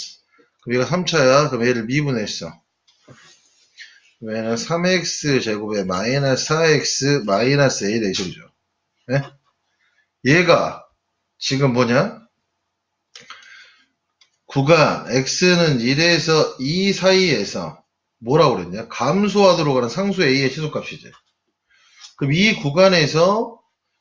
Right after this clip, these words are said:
얘가 지금 영보다 작아야 된다 이 소리잖아. 작아야 되는 걸까? 작거나 같은 걸까?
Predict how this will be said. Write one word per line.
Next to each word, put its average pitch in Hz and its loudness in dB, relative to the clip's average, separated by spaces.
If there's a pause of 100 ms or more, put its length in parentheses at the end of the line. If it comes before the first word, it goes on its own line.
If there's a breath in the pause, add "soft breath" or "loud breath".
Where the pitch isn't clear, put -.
얘가 180 2
지금 143 -2
영보다 170 0
작아야 180 2
된다 127 -2
이 98 -6
소리잖아. 95 -14 (1600)
작아야 170 4
되는 127 -4
걸까? 139 -4 (320 loud breath)
작거나 139 -2
같은 113 -4
걸까? 82 -16